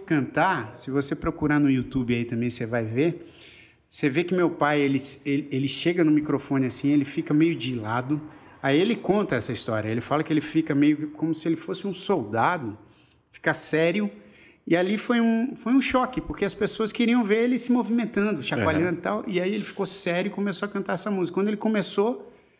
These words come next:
Speaker 1: todo mundo, tipo, parou pra ouvir. Então, acho que ali ele
Speaker 2: O choque,
Speaker 1: ganhou,
Speaker 2: né?
Speaker 1: é, ali ele ganhou a plateia inteira e aí a
Speaker 2: Naquela época,
Speaker 1: música
Speaker 2: os festivais eram, tipo
Speaker 1: Nossa, era, era o evento do ano, né?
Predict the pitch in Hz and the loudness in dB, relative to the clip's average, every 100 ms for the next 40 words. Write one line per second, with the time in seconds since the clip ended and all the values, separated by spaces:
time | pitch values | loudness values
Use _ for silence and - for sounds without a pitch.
0 | _ _ - 190 208 220 220 - 208 240 | _ _ -4 2 2 2 -2 -4 -8 -10
1 | - 302 220 208 - - - 139 139 120 | -8 -2 2 2 0 -4 -4 0 2 0
2 | 107 113 - - _ _ - 120 120 160 | -4 -8 -10 -20 _ _ -12 -10 -2 0
3 | 180 175 - 175 170 135 147 208 226 117 | 2 0 -2 -2 0 0 0 2 2 2
4 | 156 - - 131 131 113 127 151 - 123 | 2 2 2 2 0 0 -2 -6 -8 -2
5 | 120 107 117 147 185 185 165 165 151 127 | -2 -2 0 2 2 -2 -2 0 2 2
6 | 143 165 151 156 143 - 156 175 165 - | 2 0 -2 -4 -6 -2 0 2 0 0
7 | 139 143 165 175 156 135 131 120 113 139 | 2 2 2 2 2 2 2 2 2 2
8 | 143 135 - 123 - 113 98 107 120 113 | 0 0 0 0 0 -2 0 2 2 0
9 | 113 117 110 104 92 - 104 85 85 113 | 0 -2 -2 -4 -8 -8 -6 -6 -8 -6
10 | 110 120 - 82 92 110 - - 101 107 | -4 -6 -8 -6 -4 -4 -4 -8 -4 -2
11 | 156 185 247 131 117 147 170 175 190 139 | 0 0 0 0 2 2 2 -2 -4 0
12 | 113 131 107 107 113 82 | 2 2 0 -2 -4 -6